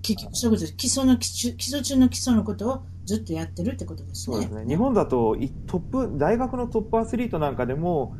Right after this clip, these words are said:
Speaker 2: あの、ウェイトトレーニングの仕方を知らないっていう、あの、選手がいたりするんですよ。
Speaker 1: あ、そうなんですか？
Speaker 2: 僕もびっくり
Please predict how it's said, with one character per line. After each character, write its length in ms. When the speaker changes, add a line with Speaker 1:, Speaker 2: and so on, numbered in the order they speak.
Speaker 2:
あ 180
の、 420
ウ 140
ェ 100
イ 20
ト 120
ト 100
レ 140
ー 20
ニ 100
ン 40
グ 60
の 40
仕 100
方 220
を 60
知 160
ら 100
な 160
い 60
っ 20
て 220
い 300
う、 100
あ 160
の、 200
選 220
手 120
が 140
い 40
た 140
り 100
す 120
る 20
ん 20
で 60
す 60
よ。 0
Speaker 1:
あ、 20
そ 0
う 0
な 0
ん 20
で 80
す 120
か？ 60
Speaker 2:
僕 280
も 180
び 120
っ 60
く 120
り 240